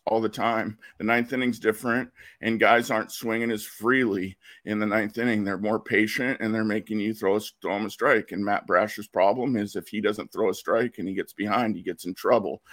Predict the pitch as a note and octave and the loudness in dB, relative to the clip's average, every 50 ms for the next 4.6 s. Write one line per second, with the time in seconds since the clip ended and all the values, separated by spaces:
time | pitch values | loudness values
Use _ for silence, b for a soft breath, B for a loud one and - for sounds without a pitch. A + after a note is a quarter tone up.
0 | B B B F#2 F#2+ F#2+ F#2 G2 - G2+ A2+ G2+ G#2+ A2 A#2+ B2+ B2 G2+ F#2+ F#2 | B B B 0 2 2 2 2 0 -4 -4 -2 0 2 4 4 4 4 2 0
1 | F2 _ - - - A2 G2 G2+ G#2 - B B B B B B - - - G2+ | -6 _ -12 -6 -2 0 0 0 0 -4 B B B B B B -10 -6 -4 0
2 | G2 A2 A2 - G#2 - - - G#2+ A#2+ B2 B2 - F2+ G#2 G#2+ G#2+ G#2 G2+ G#2 | 2 2 2 2 0 -6 -4 -4 -2 -2 -2 -2 -2 -2 -2 0 2 2 2 0
3 | A#2 - _ B B B B B B B B B B B B B B _ _ - | 0 -4 _ B B B B B B B B B B B B B B _ _ -20
4 | - - - - C#3+ C#3 C3 C3 B2+ B2+ B2 A#2 | -18 -12 0 8 10 12 12 12 12 10 6 4